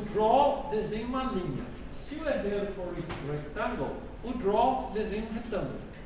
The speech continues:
Se o herdeiro for text, o draw escreve um texto, certo? E se eu chamar o draw do graphic? Não deveria acontecer nada. Por que não?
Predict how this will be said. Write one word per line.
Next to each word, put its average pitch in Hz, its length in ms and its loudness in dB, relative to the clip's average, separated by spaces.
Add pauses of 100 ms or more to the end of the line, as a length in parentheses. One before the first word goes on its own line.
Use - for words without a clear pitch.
(400)
Se - 180 -6
o 311 100 -4
herdeiro 214 380 0
for - 200 -6
text, - 500 -4 (220)
o 226 80 -6
draw 190 600 0 (260)
escreve 180 460 -4
um 220 160 -6
texto, - 400 -2 (640)
certo? 214 300 0 (1040)
E 359 160 4
se 349 220 4
eu 381 140 8
chamar 302 420 4
o 233 100 2
draw 262 400 4
do 247 200 0
graphic? - 440 2 (800)
Não 294 180 -4
deveria 269 360 0
acontecer 277 540 -4
nada. 247 420 0 (460)
Por - 120 -6
que - 180 -4
não? 151 440 -2